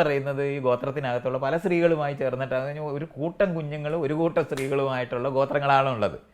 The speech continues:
അല്ല, ഗോത്ര തലവനാണുണ്ടെന്നുള്ളത് പുരുഷന്മാരുടെ വായനയാണ്. അത് Towards Anthropology of Women എന്ന് പറഞ്ഞ് ഫെമിനിസ്റ്റ് പുസ്തകം പഠിച്ചപ്പോഴാണ് നമ്മൾ അതൊക്കെ മനസ്സിലായത്. അത് ശരി, അങ്ങനൊരു പ്രശ്നമുണ്ട്.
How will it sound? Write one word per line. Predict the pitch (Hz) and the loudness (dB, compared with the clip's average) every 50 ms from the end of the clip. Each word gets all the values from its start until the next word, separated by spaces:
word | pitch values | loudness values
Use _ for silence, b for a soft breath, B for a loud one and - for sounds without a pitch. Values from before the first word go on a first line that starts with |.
| b b b b | b b b b
അല്ല, | - 113 123 117 98 | 0 0 2 2 4
ഗോത്ര | 104 117 135 143 143 - 156 147 143 143 - - - | 6 8 8 8 6 4 2 2 2 0 0 4 6
തലവനാണുണ്ടെന്നുള്ളത് | 120 123 131 151 160 165 160 147 143 135 127 127 123 120 120 113 113 110 113 113 110 113 117 120 113 113 117 113 107 123 127 - B B B - - | 6 8 8 8 8 8 8 6 6 6 4 4 4 2 0 -4 0 0 2 0 2 0 -2 -2 2 4 2 2 2 -2 -4 -6 B B B -12 -6
പുരുഷന്മാരുടെ | 98 101 101 104 120 123 - 139 135 135 131 131 135 131 127 127 123 123 113 | -4 -2 -2 -2 -4 0 2 4 4 4 4 2 2 4 4 6 6 8 8
വായനയാണ്. | 107 98 90 90 85 80 78 71 62 - - - - - - - - - - - - - - - - - - - - - - - b b b b b b b b b b b b - - | 8 8 6 4 4 2 -2 -6 -8 -8 -14 -16 -16 -16 -20 -20 -20 -20 -20 -20 -20 -20 -20 -20 -20 -20 -20 -20 -20 -20 -20 -20 b b b b b b b b b b b b -6 -2
അത് | 90 107 101 - | -2 -2 0 -2
Towards | 104 110 117 123 135 - - 117 101 | 2 4 6 6 6 4 2 0 0
Anthropology | 104 101 117 123 113 - 120 120 120 117 113 117 110 - - - - - - - - - _ - - - - - 95 | 2 4 2 2 2 2 2 2 2 0 0 -4 -6 -8 -16 -20 -20 -20 -20 -20 -20 -20 _ -20 -20 -20 -8 -8 -8
of | 95 - 110 | -6 -2 -2
Women | 104 98 101 107 107 | -2 0 0 0 0
എന്ന് | 110 110 107 | 0 0 0
പറഞ്ഞ് | 104 95 95 107 101 - | 0 0 -2 -6 -4 -2
ഫെമിനിസ്റ്റ് | 101 92 90 92 98 - - - 107 95 | -2 -2 -2 -4 -8 -8 -8 -10 -8 -8
പുസ്തകം | 92 78 - 107 104 101 98 | -8 -4 -2 -2 0 0 0
പഠിച്ചപ്പോഴാണ് | 92 87 80 101 90 95 87 85 82 87 85 | -4 -2 -4 -4 -4 0 -2 -2 0 -2 -4
നമ്മൾ | 82 85 85 82 | -4 -4 -4 -4
അതൊക്കെ | 80 82 85 - 101 95 | -4 -4 -6 -6 -8 -8
മനസ്സിലായത്. | 85 73 65 76 78 73 71 73 69 69 71 | -8 -8 -8 -6 -4 -2 -2 -2 -2 -4 -4
അത് | 71 73 78 - | -4 -6 -6 -8
ശരി, | 104 90 80 71 | -6 -4 -4 -6
അങ്ങനൊരു | 69 73 78 87 107 117 120 123 120 | -6 -8 -8 -8 -6 -2 -2 -2 -2
പ്രശ്നമുണ്ട്. | 113 98 - 90 90 73 67 64 64 | -4 -6 -6 -8 -10 -8 -10 -12 -14